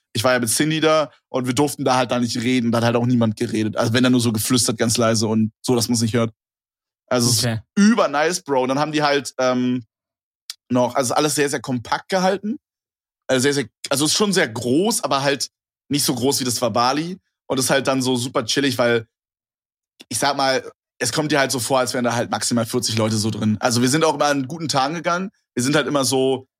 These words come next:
Speaker 1: keine Ahnung, an, an, an so Wochentagen gegangen. Weißt du, ich meine, so Mittwoch zwölf Uhr oder so als Beispiel.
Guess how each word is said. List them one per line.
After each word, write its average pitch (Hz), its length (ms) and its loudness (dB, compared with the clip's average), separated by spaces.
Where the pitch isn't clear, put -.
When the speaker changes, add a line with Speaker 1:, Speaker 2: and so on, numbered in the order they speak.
Speaker 1:
keine 117 240 -2
Ahnung, 120 320 2
an, 120 180 2
an, 123 220 2
an 123 160 -2
so 120 220 0
Wochentagen 131 580 0
gegangen. 110 260 -2
Weißt 117 160 0
du, - 60 -6
ich 110 60 -8
meine, 139 200 2
so 120 380 2
Mittwoch 139 440 0
zwölf - 360 -2
Uhr 135 160 0
oder 110 140 0
so 104 120 -4
als 107 140 -4
Beispiel. 107 500 -4